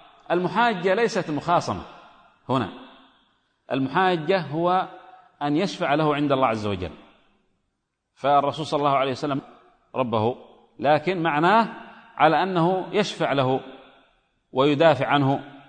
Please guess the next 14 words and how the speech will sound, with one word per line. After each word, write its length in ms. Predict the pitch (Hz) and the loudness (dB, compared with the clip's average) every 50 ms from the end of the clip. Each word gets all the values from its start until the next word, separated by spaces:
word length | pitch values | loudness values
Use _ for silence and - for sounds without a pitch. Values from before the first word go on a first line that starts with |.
| - _ _ _ _ _ _ _ _ - | -20 _ _ _ _ _ _ _ _ -6
عند 200 | 131 160 156 143 | -4 0 2 2
الله 160 | 131 139 147 | 4 4 4
عز 200 | 131 127 113 107 | 4 2 2 -2
وجل، 260 | 107 98 82 85 82 - - | -2 -2 -4 -8 -10 -8 -6
فقال: 360 | - 127 - 160 175 175 160 | -4 -2 2 4 4 4 4
"أحاج، 360 | 147 - 147 170 175 175 160 - - - - - - - - - - - - - - _ _ _ _ _ _ - - | 2 2 4 6 6 6 6 2 -2 -8 -12 -14 -16 -18 -18 -20 -20 -20 -20 -20 -20 _ _ _ _ _ _ -14 -8
أحاج 340 | - 123 147 170 170 147 | 2 4 4 4 6 4
لك 240 | 156 156 170 160 165 | 4 4 4 4 2
بها 440 | 156 143 156 156 160 175 190 - - - - - - - - - - - | 2 2 2 2 2 2 2 0 -4 -12 -18 -20 -20 -20 -20 -20 -8 -4
عند 200 | 147 165 160 143 | -2 2 2 4
الله، 260 | 127 113 104 92 80 - - - - - - | 2 2 2 0 -2 -4 -10 -18 -18 -20 -6
أحاج 280 | - 123 131 131 120 | -2 0 0 2 2
لك 220 | 127 135 135 - 127 | 0 0 0 0 -2
بها 340 | 123 139 143 160 180 185 | -2 0 0 0 0 -2